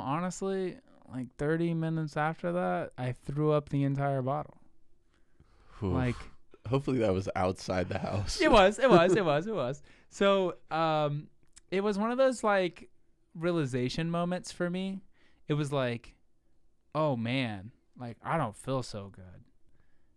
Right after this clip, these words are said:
Speaker 1: And I, I have a very strong tell. When I get hot is when I throw up.
Speaker 2: Oh, yeah.
Speaker 1: Um, when I drink, of course. Like, if I get hot, like, normally, like,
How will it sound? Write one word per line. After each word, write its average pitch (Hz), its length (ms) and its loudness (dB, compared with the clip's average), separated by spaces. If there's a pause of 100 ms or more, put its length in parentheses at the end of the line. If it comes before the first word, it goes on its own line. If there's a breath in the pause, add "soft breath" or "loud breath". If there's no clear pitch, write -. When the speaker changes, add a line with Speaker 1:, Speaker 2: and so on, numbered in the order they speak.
(240)
Speaker 1:
And 123 400 -2 (100)
I, 104 60 -12 (320)
I 139 60 2
have 156 120 4
a 143 60 2
very 131 280 2
strong 131 340 0
tell. 120 580 -6 (1120)
When 127 160 0
I 127 80 2
get 151 160 0
hot 127 540 -2 (340)
is 135 120 -4
when 131 120 0
I 117 100 -2
throw 107 420 -6
up. 82 220 -14 (400)
Speaker 2:
Oh, 92 120 0
yeah. 87 260 2
Speaker 1:
Um, 117 180 -6
when 143 120 2
I 135 100 2
drink, 107 460 -8
of 123 140 -6
course. 107 360 -4
Like, 117 260 -4 (160)
if 139 140 0
I 151 80 4
get 143 180 -2
hot, 131 240 2
like, 107 140 -6
normally, 107 420 -6
like, 104 240 -12